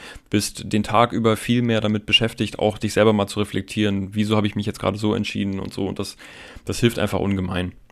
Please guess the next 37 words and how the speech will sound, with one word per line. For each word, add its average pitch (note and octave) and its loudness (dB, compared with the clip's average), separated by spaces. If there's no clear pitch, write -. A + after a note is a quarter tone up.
Ähm, F#2+ -2
das - -4
ist - -2
ein G#2 4
sehr, G#2 2
sehr G2 0
wertvoller G2+ 0
und G2 -4
guter G2 -4
Tipp. - -4
Auch - 0
wenn F#2+ -2
wir F#2+ -2
den G2 0
nicht F#2+ -4
erfunden G2 -2
haben, G2 -2
äh, F#2 2
können G2 -2
wir G2+ 0
ihn G2 0
nur F#2+ -2
wiedergeben. G2 -2
Es - -8
ist, - -4
ähm, F#2 0
ist, - -2
äh, E2+ -4
auch - 4
zu, - -10
zum G2+ -6
Thema G2 0
Persönlichkeitsentwicklung F#2+ -2
ein E2+ -6
wahnsinnig F#2+ -2
wichtiger F#2+ -2
Faktor, - -6